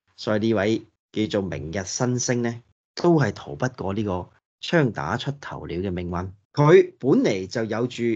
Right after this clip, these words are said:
光鮮嘅履歷同埋清新嘅形象，又加上天時啦，天時係指咩呢？就係指二零一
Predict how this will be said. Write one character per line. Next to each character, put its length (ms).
光 300
鮮 260
嘅 120
履 180
歷 180
同 120
埋 120
清 280
新 180
嘅 140
形 240
象， 380
又 220
加 240
上 360
天 260
時 300
啦， 300
天 240
時 220
係 120
指 220
咩 160
呢？ 160
就 120
係 160
指 380
二 120
零 180
一 80